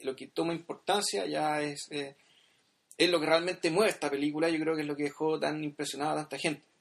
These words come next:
Y, y vamos a contar qué es. En la biblioteca se encuentran con un académico,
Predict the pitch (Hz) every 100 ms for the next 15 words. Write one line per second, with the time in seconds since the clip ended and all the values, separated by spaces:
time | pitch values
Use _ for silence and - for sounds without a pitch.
0 | _ _ _ _ _ 127 135 127 147 151
1 | 151 151 151 - 180 147 - 143 147 151
2 | 151 151 151 147 240 240 - 165 156 190
3 | 202 170 175 147 165 185 127 -